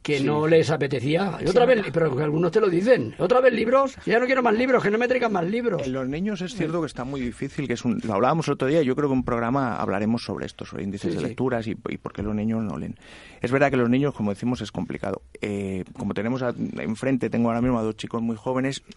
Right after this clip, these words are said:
Speaker 2: y sigue funcionando muy bien para novios, novias, amigos y demás, regalar un libro. O sea que <laughs>
Speaker 3: Yo creo que sí. Yo, además, yo te voy a decir una cosa. Eh, niños y adolescentes, en la Feria del Libro, por ejemplo, cuando un escritor de,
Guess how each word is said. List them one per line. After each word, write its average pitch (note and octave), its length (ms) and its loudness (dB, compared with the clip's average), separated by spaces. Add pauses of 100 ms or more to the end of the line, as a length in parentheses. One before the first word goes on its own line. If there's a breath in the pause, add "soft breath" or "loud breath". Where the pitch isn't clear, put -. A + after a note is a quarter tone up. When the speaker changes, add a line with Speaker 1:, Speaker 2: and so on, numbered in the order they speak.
(100)
Speaker 2:
y - 80 -10
sigue B2 220 2
funcionando B2 440 0
muy B2 160 0
bien B2+ 180 0
para A2+ 240 -2
novios, A2 400 -2
novias, A#2+ 540 -4
amigos A#2 420 -4
y B2 40 -6
demás, A#2 300 -2
regalar G#2+ 300 -2
un G2 140 -2
libro. A#2 240 0
O - 40 -16
sea - 160 -10
que - 100 -6
<laughs> - 680 -6
Speaker 3:
Yo G3 120 -6
creo B3+ 180 -4
que F3 140 -10
sí. G3 320 -10
Yo, E3 160 -8
además, F#3+ 320 -6
yo G3 120 -6
te A3+ 80 -6
voy A#3+ 40 -4
a - 20 -4
decir A3+ 140 -8
una D#3 140 -8
cosa. F3 360 -8
Eh, D#3 240 -10
niños A3+ 580 -2
y A#3+ 40 -2
adolescentes, A3 720 -4 (260 loud breath)
en F#3+ 160 -6
la E3 120 -6
Feria F3 280 -6
del F#3+ 140 -4
Libro, G#3 240 -4
por G#3 100 -4
ejemplo, A3+ 400 -6
cuando D#3+ 380 -6
un E3+ 100 -6
escritor G#3 680 -4 (580 loud breath)
de, F#3 800 -2